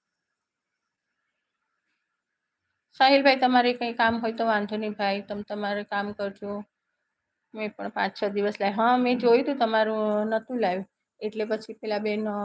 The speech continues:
છાયાબેન લાઈવ કરી દેતા હતા, એટલે મને લાગી જ ગયું, મેં કીધું તમારે કામ હશે, એટલે તમે લાઈવ નહોતા કરતા. પણ અત્યારે એવું છે, આપણે તો કેટલું કામ હોય બેન, એટલે ના થાય લાઈવ આપણે,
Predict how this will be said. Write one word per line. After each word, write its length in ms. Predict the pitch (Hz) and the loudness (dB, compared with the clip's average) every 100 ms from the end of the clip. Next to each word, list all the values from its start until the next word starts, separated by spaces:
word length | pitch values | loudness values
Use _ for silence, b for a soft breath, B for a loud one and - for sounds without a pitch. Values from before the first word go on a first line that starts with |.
| 202 | -6
છાયાબેન 440 | - 208 220 220 | -2 -2 -2 -2
લાઈવ 220 | 214 208 | -2 -2
કરી 220 | 208 220 | -4 -6
દેતા 260 | 226 233 233 | -4 -4 -4
હતા, 100 | 208 | -8
એટલે 160 | 208 214 | -10 -8
મને 260 | 208 208 | -6 -4
લાગી 340 | 214 202 202 220 | -4 -4 -6 -12
જ 60 | |
ગયું, 240 | - 214 214 | -10 -10 -8
મેં 140 | 202 | -8
કીધું 180 | 196 214 | -10 -10
તમારે 340 | 214 202 202 | -6 -6 -6
કામ 320 | 202 202 190 190 | -6 -6 -4 -6
હશે, 260 | 185 220 254 - - _ _ _ _ | -8 -8 -10 -12 -18 _ _ _ _
એટલે 220 | 196 190 | -16 -14
તમે 220 | 202 202 202 | -12 -10 -4
લાઈવ 220 | 196 196 | -2 -2
નહોતા 280 | 196 196 196 | -4 -8 -12
કરતા. 280 | 185 185 185 | -12 -14 -4
પણ 160 | 262 | 0
અત્યારે 340 | 254 254 254 247 | 2 2 2 2
એવું 180 | 247 | 0
છે, 100 | 240 226 | 2 2
આપણે 320 | 208 214 214 | 2 0 -4
તો 140 | 226 | -4
કેટલું 300 | 226 247 262 | -6 -6 -6
કામ 240 | 254 196 196 | -2 -2 0
હોય 180 | 196 180 | -4 -6
બેન, 200 | 185 190 - _ _ _ _ _ _ _ _ _ _ _ | -6 -10 -12 _ _ _ _ _ _ _ _ _ _ _
એટલે 240 | 220 214 214 | -16 -8 -4
ના 200 | 233 240 | -4 -6
થાય 240 | - 185 | -4 -4
લાઈવ 260 | 190 185 185 | 0 -2 -2
આપણે, 320 | 180 - - | -4 -8 -16